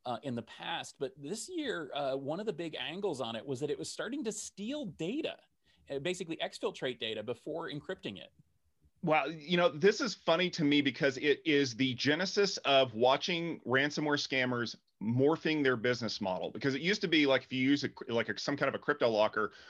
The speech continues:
Speaker 2: we'll lock up your data and you pay us and you get it back. And what has everybody been saying all year long? Don't pay.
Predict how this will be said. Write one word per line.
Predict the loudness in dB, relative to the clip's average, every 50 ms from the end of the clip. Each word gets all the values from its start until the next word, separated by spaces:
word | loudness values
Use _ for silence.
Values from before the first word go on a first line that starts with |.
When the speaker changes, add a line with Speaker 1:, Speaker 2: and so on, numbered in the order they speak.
| -20 -6 0
Speaker 2:
we'll | 4 4
lock | 4 4 4
up | 0 0
your | 0 0
data | 4 4 4 6 6 6 4 4 2
and | 0 0 0 0 -2
you | -4 -6
pay | 0 2 4 4 4
us | 4 2 0
and | -2 0
you | 0
get | 2 0
it | 2 0
back. | 0 -2 -2 -4 -6 _ -10 _
And | 0 0 0 0 2
what | 4 4 4 4 2 0
has | -2 -2 0 2
everybody | 2 2 4 4 4 4 4
been | 2 0 -2
saying | 0 0 2 2 2 0 -2 -4 -6 -4 _
all | 4 6 6 6
year | 4 2 2
long? | 2 2 0 0 -2 -2 _
Don't | 0 0 0 0
pay. | 0 0 0 0 -2